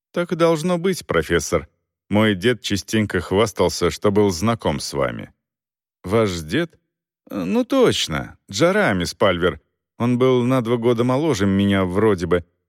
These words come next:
Я всё пытался уговорить его поработать над психоисторией,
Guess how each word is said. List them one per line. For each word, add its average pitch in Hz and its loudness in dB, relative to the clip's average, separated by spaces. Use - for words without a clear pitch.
Я 104 0
всё 110 -4
пытался 113 0
уговорить 113 2
его 104 2
поработать 104 0
над 101 -2
психоисторией, 117 0